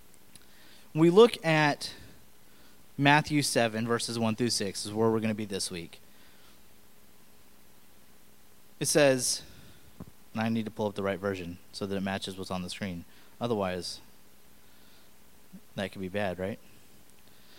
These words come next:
"Do not judge others, and you will not be judged. For you will be treated as you treat others.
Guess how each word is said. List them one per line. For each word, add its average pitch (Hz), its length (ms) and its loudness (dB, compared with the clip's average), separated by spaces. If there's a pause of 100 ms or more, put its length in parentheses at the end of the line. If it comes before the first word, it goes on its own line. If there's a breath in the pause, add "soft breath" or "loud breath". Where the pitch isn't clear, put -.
(240 loud breath)
"Do 190 160 8
not 214 240 6
judge 175 260 6
others, 220 560 4 (140)
and 151 160 2
you 175 140 10
will 180 100 8
not 156 220 6
be 143 120 2
judged. 107 540 -2 (1300 soft breath)
For - 100 -4
you 175 120 8
will 185 80 12
be 175 120 2
treated 190 640 4
as 143 240 2
you 143 60 -2
treat 143 340 0
others. 98 560 -4